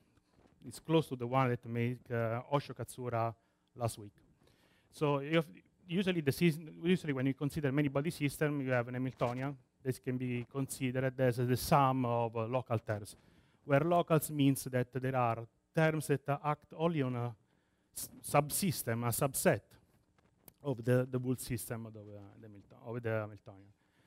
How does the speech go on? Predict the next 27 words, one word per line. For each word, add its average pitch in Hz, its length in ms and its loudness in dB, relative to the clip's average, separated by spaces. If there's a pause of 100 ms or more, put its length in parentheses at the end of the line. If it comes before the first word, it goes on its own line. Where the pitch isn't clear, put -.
(300)
Usually, 160 480 0 (220)
the, 147 80 -12
what 151 220 0
happens 160 440 2
is 139 140 -2
that, 123 320 2
uh, 135 60 4 (260)
if 170 160 -6
you 196 80 -2
consider 151 420 0
a 123 100 2
single 190 360 -4
set, 113 300 -2 (280)
a 120 40 -14
sing-, 151 400 -2
a - 20 -10
single 151 400 0 (160)
term 110 300 2
of 104 80 -16
this 107 160 -12
Hamiltonian, 120 580 -6 (580)
this 190 220 0
wa-, 175 400 2
this, 180 300 -6
uh, 165 200 0
has, 147 360 2
uh, 131 240 2